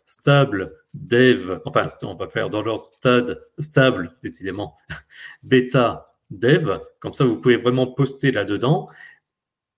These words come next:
Mais à nouveau, s'il y a des bugs en bêta ou en dev, il n'y a rien de surprenant là-dedans. Après, en stable, il y a encore autre chose qu'on peut faire, c'est mettre en place, des, enfin activer plutôt des,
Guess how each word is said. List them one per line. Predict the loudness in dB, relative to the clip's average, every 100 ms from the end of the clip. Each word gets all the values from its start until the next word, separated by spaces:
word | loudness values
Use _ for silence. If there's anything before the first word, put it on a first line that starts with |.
| _ -2
Mais | 4 6 6
à |
nouveau, | 4 0 6 6
s'il | 6 0 0
y | 2
a |
des | 4 2
bugs | 4 2 2
en | 0
bêta | -4 -2 -4
ou | -2
en | -4
dev, | 2 2 2 -2 -4
il |
n'y | -2
a |
rien | 0 0
de | -2
surprenant | -4 -8 -6 -6 -4
là-dedans. | -4 -2 -4 -6 -12 _ _ _ _ _ 0
Après, | 2 6 4
en | 4
stable, | 0 2 4 4 2 -2 -8 _ _ _ -4
il | 2
y |
a | 4
encore | 4 4 6 6 6 0 -8 -18 _ 0
autre | 0 2
chose | 2 2
qu'on | 0
peut | -6 -4
faire, | -2 -2
c'est | -4 -6
mettre | -6 -6
en | -8
place, | -4 0 0 0 -4 -8 _ -20 -18 -10
des, | -6
enfin | -2 0
activer | 0 -2 -6 -12 -2 0
plutôt | -2 -6 -8 -6
des, | -6 -6 -6